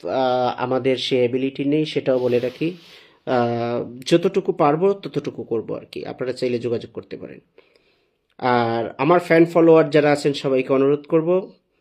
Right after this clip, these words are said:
যারা বাইরে যেতে চান, কানাডা এবং ইউএসএ যাদের স্বপ্ন, তারা মিস করবেন না ফুটবল বিশ্বকাপ। ফুটবল বিশ্বকাপে অ্যাপ্লাই করুন, বাকিটা আপনার লাক, লাখের উপরে অনেক কিছু নির্ভর করে।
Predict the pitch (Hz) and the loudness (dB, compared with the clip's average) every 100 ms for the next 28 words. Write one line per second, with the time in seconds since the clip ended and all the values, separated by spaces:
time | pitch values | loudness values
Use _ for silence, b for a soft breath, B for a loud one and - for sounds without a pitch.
0 | _ 120 117 135 147 143 131 135 151 147 | _ -12 2 4 4 2 2 2 2 0
1 | 156 165 - 170 175 180 156 - _ _ | 0 0 0 2 4 2 0 -8 _ _
2 | _ - 135 151 160 165 185 180 151 143 | _ -2 2 4 4 4 2 2 -2 0
3 | 151 139 143 143 151 151 - 160 156 139 | 0 0 -2 0 0 0 0 0 0 2
4 | 135 139 135 - 135 131 147 165 196 202 | 0 0 -2 -2 -4 -4 -4 -2 -2 -10
5 | b b b b b _ 139 135 147 156 | b b b b b _ 0 2 4 2
6 | 165 - 151 160 170 180 - 131 131 123 | 0 0 2 2 0 0 -4 -4 -4 -4
7 | 117 - - - _ - 139 143 151 147 | -8 -8 -12 -14 _ -12 -8 -4 -2 -2
8 | 151 151 160 147 147 156 151 165 180 151 | -4 -4 -2 -4 -2 -2 -2 -4 -2 -2
9 | 131 135 131 131 131 123 123 117 113 113 | -4 -6 -4 0 0 0 -4 -4 -6 -8
10 | _ - - - 123 160 151 165 160 135 | _ -20 -12 -8 -8 -6 -6 -2 -2 0
11 | 135 - - 135 123 113 - 104 87 | -4 -6 -10 -6 -4 -6 -10 -12 -12